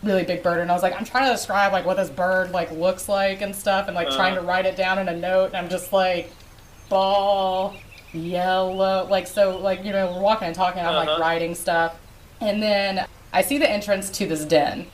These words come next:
Speaker 1: the, you know, like, my little bestie rattlesnake is usually at, and, you know, like, I'm not super focused on it or anything, so we start walking towards it, and I jump up on a rock,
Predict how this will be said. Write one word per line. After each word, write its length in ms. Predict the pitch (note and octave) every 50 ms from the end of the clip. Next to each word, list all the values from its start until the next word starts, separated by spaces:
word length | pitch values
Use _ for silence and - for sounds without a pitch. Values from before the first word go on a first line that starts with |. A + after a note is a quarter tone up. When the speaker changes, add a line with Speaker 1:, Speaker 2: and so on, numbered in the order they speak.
| - - - -
Speaker 1:
the, 460 | F#3 F3+ F3 E3+ E3+ E3+ E3 D#3+ D#3+
you 120 | - F#3 F3
know, 80 | E3
like, 200 | E3 D#3+ D#3 -
my 140 | F#3 E3+ E3+
little 460 | E3+ F3 F3 F3 E3+ E3+ E3+ E3+ E3+ -
bestie 360 | - E3 D#3+ - - F3 D#3+
rattlesnake 500 | D3+ D3+ D3+ D#3 D3+ - D#3+ D3+ C#3+ -
is 140 | D3+ D3 D3
usually 320 | D3 C#3+ - - - -
at, 200 | - D2+ - - - - - - - - - - - - - - -
and, 800 | - G3 F#3+ F#3+ F#3+ F#3 F#3 F3+ F3+ F3+ F3+ F#3 F#3 F#3 F#3 F#3 - - - - - - -
you 100 | - A3
know, 140 | G3+ G3 F#3+
like, 160 | F#3+ F#3 F3+
I'm 80 | G3+ G#3
not 160 | A#3 B3+ B3+
super 180 | - B3+ A#3 A3
focused 400 | A3 G#3 F#3+ F3+ G3 F#3 - -
on 140 | F#3 F#3 F3+
it 100 | F3+ F3+
or 60 | F3
anything, 420 | F3 F3 E3+ E3 - F3 E3+ E3+
so 180 | E3 - F3 D#3+
we 80 | D#3+
start 220 | E3+ - G#3+ G#3+ F#3
walking 280 | F#3+ F#3 F3+ - F3+
towards 280 | - - F#3+ F3 E3 F3+
it, 200 | F3 E3 D#3+ -
and 100 | - E3+
I 80 | D#3 D#3
jump 260 | D3+ - A3 A3+ A3+
up 140 | A#3 G#3+ -
on 140 | G3 F3 D#3+
a 40 | C#3+
rock, 400 | C#3+ C#3+ C#3 - - - -